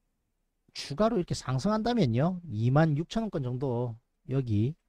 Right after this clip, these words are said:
전고점까지 충분히 노려볼 수 있는 상황이고요. 만약에 처진다면 여기 이십 일 권역 정도는 좀 지키면서 잘 버텨내야 추가로 상승하기가 용이하고, 만약에 좀 밀려버리면 이만 원,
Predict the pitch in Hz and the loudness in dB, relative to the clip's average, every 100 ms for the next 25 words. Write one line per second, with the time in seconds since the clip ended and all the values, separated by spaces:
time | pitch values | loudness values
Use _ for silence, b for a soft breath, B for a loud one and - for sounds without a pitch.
0 | - - 117 143 156 165 147 120 - 170 | -8 -2 0 0 0 -2 -2 -4 -4 -4
1 | 135 147 180 180 - 135 147 135 180 202 | -2 0 0 0 -2 -2 -2 0 2 2
2 | 120 131 123 b b b 95 107 131 185 | 0 -2 -4 b b b -6 -2 0 2
3 | 214 - 220 226 262 151 127 143 117 - | 0 -2 -6 -6 -4 -4 -2 -2 -4 -8
4 | _ _ _ _ _ _ - 135 139 131 | _ _ _ _ _ _ -18 -12 -10 -10
5 | 110 104 117 127 180 208 214 208 - 127 | -10 -10 -8 -6 -4 -2 0 0 -2 -2
6 | 156 147 131 - 208 - 196 151 135 123 | -2 -2 -6 -8 -10 -4 0 0 0 0
7 | 143 117 120 110 _ _ _ _ _ _ | 2 2 0 -4 _ _ _ _ _ _
8 | _ _ _ - 113 - 185 - 175 120 | _ _ _ -6 -4 -2 -2 0 0 2
9 | 120 117 156 202 226 _ - - 135 151 | 2 2 2 0 -4 _ -20 -10 -2 0
10 | 151 156 - 127 139 147 156 147 101 101 | 0 -4 -8 -10 -6 -4 -4 -6 -6 -4
11 | 117 160 180 113 98 98 135 127 98 107 | -2 -4 -4 -6 -6 -6 -8 -8 -10 -6
12 | 110 160 196 190 120 135 113 - b b | -2 0 0 -2 -2 -4 -4 -8 b b
13 | _ 110 113 131 165 175 | _ -10 -6 -4 -4 -6